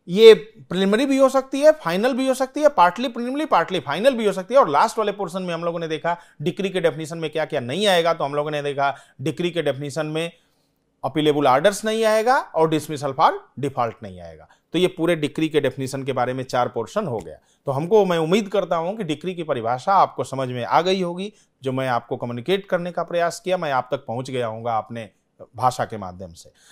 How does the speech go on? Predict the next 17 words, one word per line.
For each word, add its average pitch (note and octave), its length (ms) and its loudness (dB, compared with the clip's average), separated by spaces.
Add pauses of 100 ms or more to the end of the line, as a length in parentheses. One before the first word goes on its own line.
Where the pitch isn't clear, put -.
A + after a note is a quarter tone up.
(280)
अब A#3 160 6
दूसरा A3+ 320 2
देखिए, G#3 460 -2
धारा E3+ 400 4
दो, G3 420 -2
सब D3+ 320 -6
धारा B2+ 280 2
नौ, A2+ 520 -6
इसमें G#3+ 300 -4
निर्णय G3 500 0
की E3 140 -4
परिभाषा F2+ 520 -8
है, F2+ 220 -20
जजमेंट F3+ 480 -2
जिसको A#2+ 360 -12
बोलते F2 340 -18
हैं। D#2+ 100 -20